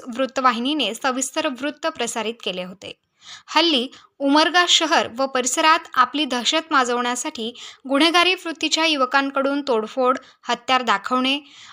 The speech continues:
अशा घटना मोठ्या प्रमाणात घडत आहेत. उमरगा पोलीस प्रशासन आता ॲक्शन मोडमध्ये येत गुन्हेगारांना चांगलीच अद्दल घडवली आहे.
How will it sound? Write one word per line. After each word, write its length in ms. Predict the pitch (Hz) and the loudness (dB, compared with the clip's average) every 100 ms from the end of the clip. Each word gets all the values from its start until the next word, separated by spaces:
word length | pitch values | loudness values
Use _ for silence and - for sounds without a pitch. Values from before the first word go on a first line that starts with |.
| - | 0
अशा 200 | 262 330 | 4 4
घटना 500 | 269 262 311 320 202 | 2 2 4 4 4
मोठ्या 360 | 233 240 302 | 2 -4 -4
प्रमाणात 360 | 392 277 247 254 247 | -4 0 0 -2 -4
घडत 300 | 233 202 - | -6 -6 -6
आहेत. 220 | 185 180 - _ _ _ _ - - - | -8 -8 -14 _ _ _ _ -20 -20 -4
उमरगा 360 | 277 330 359 415 | 2 4 4 4
पोलीस 360 | 403 349 349 | 4 0 0
प्रशासन 460 | 349 311 311 330 320 - | -2 -2 -2 -2 -2 0
आता 300 | 247 247 294 | 2 4 4
ॲक्शन 360 | 226 - 311 | 4 2 2
मोडमध्ये 520 | 320 294 285 277 277 294 | 2 2 2 0 0 0
येत 400 | 269 262 294 - - - 247 | 2 2 2 -6 -20 -14 -4
गुन्हेगारांना 600 | 254 320 320 294 294 302 | 0 4 4 4 2 0
चांगलीच 420 | 302 269 240 277 | 0 -2 -2 -4
अद्दल 380 | - 226 233 269 | -4 -4 -2 -4
घडवली 360 | 269 262 262 262 | -2 0 2 4
आहे. 440 | 247 285 440 _ | 2 0 -6 _